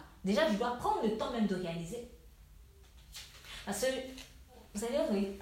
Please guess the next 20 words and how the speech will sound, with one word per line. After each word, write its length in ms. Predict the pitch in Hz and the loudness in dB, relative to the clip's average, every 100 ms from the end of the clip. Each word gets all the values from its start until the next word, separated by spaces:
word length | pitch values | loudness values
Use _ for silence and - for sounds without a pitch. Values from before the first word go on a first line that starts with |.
| - | -2
comprendre, 380 | 202 202 226 233 | 0 0 -2 -4
voir 280 | 185 208 - | 0 0 0
que 100 | 202 - - - - - - - - - | -6 -6 -12 -18 -18 -20 -20 -20 -14 0
quand 240 | 349 349 | 2 4
Dieu 500 | 208 160 254 247 233 - | 2 2 2 0 -2 -6
te 80 | - | 0
dit « 240 | 185 190 190 | 2 4 4
je 200 | 175 - | 2 0
t'aime », 200 | 202 160 - - - - - - - - - - - - | 0 0 -6 -16 -20 -20 -20 -20 -20 -20 -20 -20 -20 -10
souvent 260 | - 226 294 320 | 2 6 6 4
on 60 | |
se 80 | 208 | 4
dit 60 | 226 | 6
dans 140 | 214 | 6
notre 240 | 226 233 | 6 2
cœur, « 320 | 190 226 208 214 - - | 0 2 0 0 -6 -10
Oh, 240 | - 339 294 | -8 -6 0
ouais, 1200 | 208 175 170 202 175 190 - - - - - 214 | 0 -2 -8 -10 -10 -10 -12 -18 -20 -20 -10 -4
ouais, 0 | |
ouais, 80 | 214 | -2